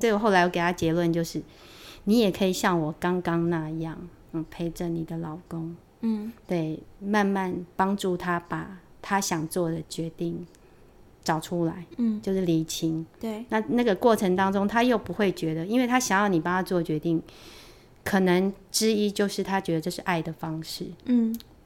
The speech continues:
Speaker 1: 我们要绑在一起。
Speaker 2: <laughs>是。
Speaker 1: 对，嘴巴说着好像，哎，我们，我走了之后你就不要理我什么什么，
Speaker 2: 嗯。
Speaker 1: 可是那个其实都在讨拍。
Speaker 2: 嗯。
Speaker 1: 对，他还是很担心你们之间断了。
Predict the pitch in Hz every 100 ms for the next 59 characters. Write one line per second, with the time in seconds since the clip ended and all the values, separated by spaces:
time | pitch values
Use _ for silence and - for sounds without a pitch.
0 | - - 175 185 208 - 151 147 175 165
1 | 170 160 - - 165 - 294 247 - -
2 | 254 - 277 - - - - - - 349
3 | - 359 220 196 - - 226 185 185 175
4 | 208 240 208 208 202 175 165 156 190 202
5 | 170 170 160 160 160 160 - - - -
6 | - - - 220 214 180 180 180 208 190
7 | 165 196 180 170 175 170 190 - - 185
8 | 170 180 165 160 - 165 175 165 151 190
9 | - - 240 - 233 226 202 180 170 180
10 | 180 170 - - - 196 196 - - 233
11 | 220 226 - 214 196 233 220 214 170 160
12 | 180 180 180 170 165 160 170 170 165 -
13 | 170 180